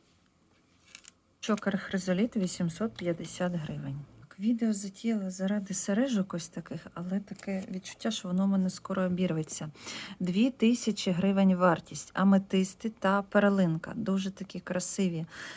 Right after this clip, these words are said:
оригінальні. Якщо обірветься, вибачте, будь ласка, це в мене закінчилась пам'ять на пристрої. Щось я не додивилась. Ось такі вони. З розсипу, е, аметистів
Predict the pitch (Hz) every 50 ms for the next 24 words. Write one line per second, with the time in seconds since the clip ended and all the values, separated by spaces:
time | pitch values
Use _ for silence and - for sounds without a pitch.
0 | - - - - - 175 175 175 175 202 190 208 254 285 262 208 175 165 165 -
1 | - - 185 175 185 196 190 180 170 165 - - 175 190 226 226 233 202 - -
2 | 170 170 165 165 156 - - - - - - - 190 190 170 165 175 175 175 170
3 | 170 165 160 - - - 170 170 - - - - - - - - - - - -
4 | - - - 214 208 208 196 190 185 190 - 190 196 190 196 - - 233 226 -
5 | - - 180 170 170 185 - - - - - - - - - _ _ - - -
6 | - 185 - - 185 180 180 180 175 170 175 170 170 175 175 170 175 175 170 160
7 | 160 160 - - - - - - - - - - _ - 185 - - - - 190
8 | - - 190 175 170 170 160 160 156 151 147 143 - _ - - - - - -
9 | - - 180 - 190 190 196 190 185 - - - - 180 - - - 180 180 175
10 | 170 - - _ _ _ _ _ - 190 185 180 170 170 170 170 165 165 180 -
11 | - 175 170 170 165 165 - 233 277 311 - - - - 190 170